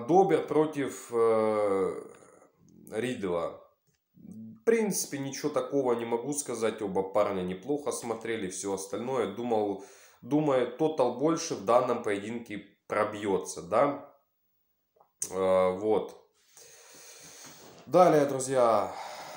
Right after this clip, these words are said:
Э, Стюарт против, э, этого, как его, Андерсона.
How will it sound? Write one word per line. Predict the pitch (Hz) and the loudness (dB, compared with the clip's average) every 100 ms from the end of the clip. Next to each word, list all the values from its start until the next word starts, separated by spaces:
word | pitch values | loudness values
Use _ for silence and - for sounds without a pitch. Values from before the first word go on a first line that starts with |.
| - - - - - | -16 -16 -18 -16 -12
Э, | 113 110 | -10 -8
Стюарт | - - 190 185 147 - | -6 0 6 6 4 2
против, | 151 156 156 139 131 - - 117 | 2 2 0 -4 -4 -10 -12 -6
э, | 113 110 110 110 110 90 78 69 50 50 58 - 95 | -2 0 0 -2 -2 -4 -6 -6 -8 -12 -14 -10 -10
этого, | 95 87 | -8 -8
как | 85 92 | -8 -8
его, | 87 98 | -4 0
Андерсона. | 117 101 87 - 87 87 | 0 0 -6 -6 -6 -6